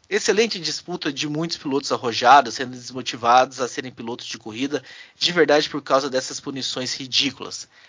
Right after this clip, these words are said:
Fábio Campos, as punições mais para o final da corrida sendo motivadas pelos mesmos motivos do início,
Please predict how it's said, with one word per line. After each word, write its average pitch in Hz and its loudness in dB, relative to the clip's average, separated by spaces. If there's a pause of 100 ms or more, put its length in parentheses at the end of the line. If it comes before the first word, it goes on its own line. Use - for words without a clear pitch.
Fábio 262 2
Campos, - -12 (260)
as 220 2
punições 202 -6
mais 208 2
para 175 -2
o 160 -4
final 143 -4
da 147 -2
corrida 135 -4
sendo 147 -4
motivadas 139 0 (320)
pelos 170 0
mesmos 170 0
motivos 139 -4
do 131 -4
início, 120 -4